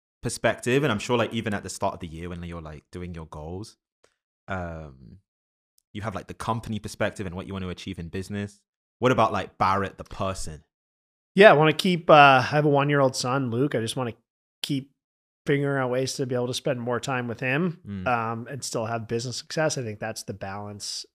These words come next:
Speaker 2: Um, you know, that's one of the reasons I love entrepreneurship and, and the leverage and all those things we talked about. It's like, you know, what is your driving force? I wanna spend time with my family. That's a non-negotiable, but I w-,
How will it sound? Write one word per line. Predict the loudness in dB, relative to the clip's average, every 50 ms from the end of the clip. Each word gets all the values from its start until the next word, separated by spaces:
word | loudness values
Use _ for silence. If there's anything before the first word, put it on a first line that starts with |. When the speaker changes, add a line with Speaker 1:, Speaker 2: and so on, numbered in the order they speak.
| -18 -16
Speaker 2:
Um, | -14 -14 -14 -14 -14 -16 -16 -18 -20 _ _ _ _ _ _ _ _ _
you | -12 -12
know, | -12 -12 -12 -12
that's | -12 -12 -10 -10
one | -10 -10
of |
the | -8 -8
reasons | -8 -8 -8 -8
I | -8
love | -6 -6 -6
entrepreneurship | -6 -6 -6 -6 -8 -8 -6 -6 -6 -6 -4 -4 -2 -4 -4 -4 -4
and, | -6 -6 -8 -10
and | -12 -12 -12 -12
the | -10
leverage | -10 -10 -8 -8 -8 -8 -8 -8 -10
and | -10 -10
all | -10
those | -10 -10 -10
things | -10 -12 -12 -14
we | -14
talked | -14 -14 -14 -14 -14 -14
about. | -12 -10 -8 -8 -8
It's | -10 -10 -12
like, | -12 -12 -10
you | -10 -10
know, | -10 -12 -14 -14 -12
what | -10 -8 -8
is | -8 -10 -10
your | -14 -12
driving | -12 -10 -10 -10 -12 -14
force? | -10 -6 -2 0 0 0 -2 -4 -12 _ _ -8
I | -8 -6
wanna | -4 -2 -2 -2 -4 -6 _ _ _ _ _ _ _ _ _ _ _ _ _ _ -12
spend | -10 -8 -4 -2 -2 -2 -2 -4
time | -4 -4 -4
with | -4 -6
my | -6 -8
family. | -8 -6 -6 -4 -4 -2 -4
That's | -4 -4 -6 -8
a | -8
non-negotiable, | -8 -8 -8 -8 -8 -8 -8 -8 -4 -2 0 0 0
but | -2 -6
I | -8
w-, | -10 -10 -14